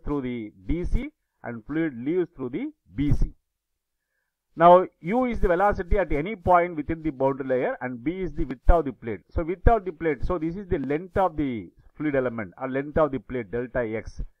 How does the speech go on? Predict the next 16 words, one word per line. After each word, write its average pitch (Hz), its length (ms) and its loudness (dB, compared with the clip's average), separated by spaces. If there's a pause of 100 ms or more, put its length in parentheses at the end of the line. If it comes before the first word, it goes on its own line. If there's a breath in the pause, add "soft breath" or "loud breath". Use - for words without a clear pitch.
(340)
and 127 160 -6
this 143 140 4
is 165 140 -4
the 147 120 2
height 147 300 -4
of 151 160 2
the 135 60 -4
boundary 131 480 0
layer 110 420 -4 (340)
delta, 139 260 -4
oh, 123 180 -4
actually 131 240 -2
this 139 160 -6
is 143 120 -8
the 208 200 2 (120)
height, 131 240 0